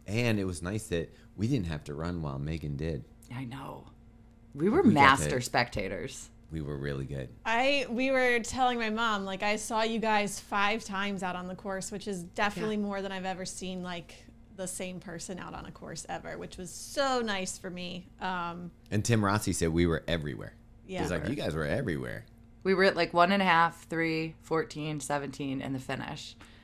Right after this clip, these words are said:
Speaker 2: And we
Speaker 3: Nice,
Speaker 2: got there
Speaker 3: yeah.
Speaker 2: right as Sifan Hassan had won. Like, right. Like, we barely
Speaker 1: We were
Speaker 2: missed
Speaker 1: hearing it
Speaker 2: Yeah.
Speaker 1: on the, yeah.
Speaker 2: Yeah. Yeah. So then we got to see all the American women and you finish.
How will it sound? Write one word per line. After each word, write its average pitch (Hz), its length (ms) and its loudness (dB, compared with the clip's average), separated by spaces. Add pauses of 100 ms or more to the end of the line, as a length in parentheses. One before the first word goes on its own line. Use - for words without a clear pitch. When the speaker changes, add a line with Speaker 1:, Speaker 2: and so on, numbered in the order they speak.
(340)
Speaker 2:
And 147 60 -4
we 151 80 -2
Speaker 3:
Nice, 143 120 4
Speaker 2:
got 143 60 -4
there 139 120 0
Speaker 3:
yeah. 135 180 -2
Speaker 2:
right 165 560 8
as 147 500 8
Sifan 147 320 0
Hassan 131 580 -2 (100)
had 123 240 -4 (600)
won. 65 400 -2 (160)
Like, 131 220 -6
right. 135 440 -6
Like, 123 120 -4
we 131 120 0 (260)
barely 131 300 2
Speaker 1:
We 92 60 2
were 90 80 4
Speaker 2:
missed 87 120 0
Speaker 1:
hearing 90 340 2
it 80 160 -2
Speaker 2:
Yeah. - 180 -6
Speaker 1:
on 71 120 -4
the, 69 180 -6
yeah. 69 260 -4
Speaker 2:
Yeah. 65 280 -4 (720)
Yeah. - 180 -8
So 165 160 0
then 151 160 6
we 135 80 0
got 135 140 2
to 139 40 -4
see 127 160 -6
all 120 100 -4
the 127 80 -4
American 135 360 -4
women 175 280 -2
and 269 220 4
you 302 380 0
finish. - 420 -10